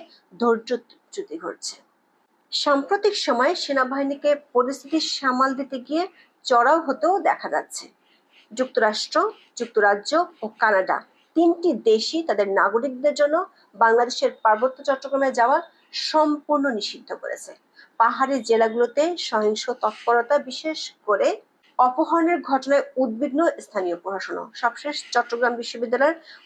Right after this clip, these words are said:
পাঁচ শিক্ষার্থী সহ ছয়জন ছাত্র খাগড়াছড়িতে অপহৃত হয়েছেন।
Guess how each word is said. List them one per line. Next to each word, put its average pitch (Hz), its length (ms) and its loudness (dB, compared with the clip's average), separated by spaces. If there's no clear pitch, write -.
পাঁচ 269 200 4
শিক্ষার্থী 311 440 -6
সহ 302 220 -2
ছয়জন 240 540 0
ছাত্র 233 340 -6
খাগড়াছড়িতে 247 760 0
অপহৃত 214 380 0
হয়েছেন। - 380 -10